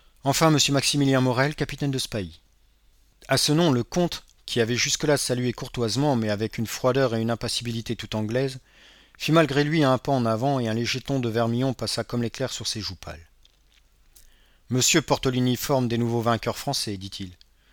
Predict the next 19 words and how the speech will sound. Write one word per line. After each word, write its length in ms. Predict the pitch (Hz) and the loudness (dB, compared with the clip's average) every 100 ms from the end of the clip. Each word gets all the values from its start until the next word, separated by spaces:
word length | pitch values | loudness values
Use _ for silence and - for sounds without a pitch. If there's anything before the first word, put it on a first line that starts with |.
| _ - | _ -8
C'est 200 | - 135 | -2 2
un 80 | |
bel 180 | 143 143 | 4 4
uniforme. » 440 | 107 101 - 90 85 - _ _ _ _ _ _ _ _ | 2 -4 -8 -12 -14 -20 _ _ _ _ _ _ _ _
On 80 | 127 | 2
n'eût 120 | 147 | 2
pas 160 | 160 202 | 4 0
pu 180 | - 127 | 0 -6
dire 460 | 120 151 165 - - _ _ _ | -4 -4 -6 -8 -18 _ _ _
quel 180 | - 156 | 0 2
était 180 | 139 165 | 2 0
le 100 | 135 | 0
sentiment 580 | - 151 - - 135 151 | 0 -2 -4 -2 0 -2
qui 180 | - 110 | -4 -4
donnait 320 | 117 127 127 | 0 2 2
à 80 | 107 | 0
la 100 | 104 | -2
voix 240 | 110 127 | 0 0
du 320 | 110 - 110 | 0 -8 -12